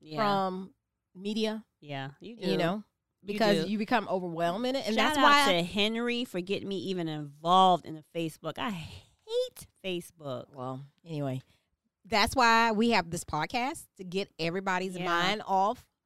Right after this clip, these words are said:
Speaker 2: what's happening in this world. And, you know, we want y'all to drink wine and just have a good time with us.
Speaker 1: Be merry.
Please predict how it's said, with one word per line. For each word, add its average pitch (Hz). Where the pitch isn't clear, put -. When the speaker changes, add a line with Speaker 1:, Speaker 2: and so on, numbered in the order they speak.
Speaker 2:
what's 190
happening 214
in 220
this 220
world. 233
And, 156
you 196
know, 127
we 175
want 185
y'all 170
to 160
drink 151
wine 180
and 151
just 156
have 196
a 190
good 185
time 185
with 196
us. 208
Speaker 1:
Be 180
merry. 180